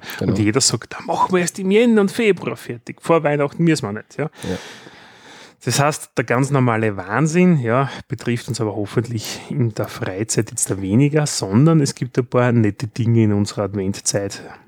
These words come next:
Speaker 2: die, ja, werden wir jetzt da hören, ähm, uns die Abende, die Wochenenden und Co. ein bisschen versüßen.
Speaker 1: Genau. Und dazu würde ich vorschlagen, gehen wir und schauen wir uns mal kurz an, was überhaupt der Advent ist.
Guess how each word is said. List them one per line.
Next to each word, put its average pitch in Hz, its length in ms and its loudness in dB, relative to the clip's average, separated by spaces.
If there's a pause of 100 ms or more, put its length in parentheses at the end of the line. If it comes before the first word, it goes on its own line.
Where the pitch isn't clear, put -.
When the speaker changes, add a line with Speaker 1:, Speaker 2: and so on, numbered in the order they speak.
(720)
Speaker 2:
die, 104 200 -2 (100)
ja, 107 240 0
werden 104 200 6
wir 107 40 6
jetzt - 180 0
da - 40 0
hören, 101 360 2 (560)
ähm, 104 560 -4 (340)
uns - 460 -4
die 117 160 -6
Abende, 110 720 2
die 104 180 -2
Wochenenden 98 680 0
und 104 120 -4
Co. 104 260 -6
ein 101 60 -8
bisschen 110 180 -8
versüßen. - 580 -8 (280)
Speaker 1:
Genau. - 260 -6 (1120)
Und 113 160 0 (220)
dazu 123 560 2 (400)
würde 98 300 -2
ich 107 60 0
vorschlagen, 110 440 2
gehen 101 160 4
wir 110 100 4
und 113 240 0
schauen 107 140 0
wir 113 60 2
uns 107 120 -4
mal 107 160 -2
kurz - 320 -4
an, 107 320 0
was 101 280 0
überhaupt - 420 -4
der 90 80 0
Advent 92 640 -4
ist. - 420 -2